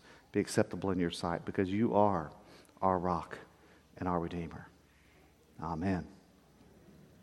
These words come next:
So Paul writes to the church in Corinth as he comes in preaching the gospel.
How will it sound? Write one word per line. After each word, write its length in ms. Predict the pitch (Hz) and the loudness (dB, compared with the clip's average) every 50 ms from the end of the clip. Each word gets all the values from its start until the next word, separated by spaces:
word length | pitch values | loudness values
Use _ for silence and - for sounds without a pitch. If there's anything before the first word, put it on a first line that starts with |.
| - - - - - - - - - - - - - - | -20 -20 -20 -20 -20 -18 -18 -18 -16 -18 -20 -20 -18 -2
So 140 | - 135 135 | 4 4 4
Paul 320 | 131 - 170 160 160 147 | 8 12 12 12 12 12
writes 540 | 127 139 135 143 139 - - - - - - - | 12 12 12 12 12 12 6 -2 -6 -6 -2 4
to 80 | - 117 | 4 4
the 80 | 107 | 6
church 500 | 104 - 127 113 110 104 - - - - - - | 6 6 8 8 8 8 4 -4 -8 -8 -10 -4
in 120 | - 110 104 | -4 -2 -2
Corinth 460 | - - 120 110 104 92 - - - | 4 6 8 8 8 8 4 0 -2
as 160 | - - 107 | -2 2 2
he 80 | 110 101 | 2 4
comes 280 | - 123 117 113 101 | 6 6 6 8 10
in 140 | 110 110 95 | 8 8 8
preaching 380 | - - 120 113 - - 110 101 | 6 4 4 4 4 4 4 4
the 80 | 98 | 6
gospel. 560 | 90 104 98 101 104 - - - 98 - - | 8 12 12 12 10 8 4 0 0 0 0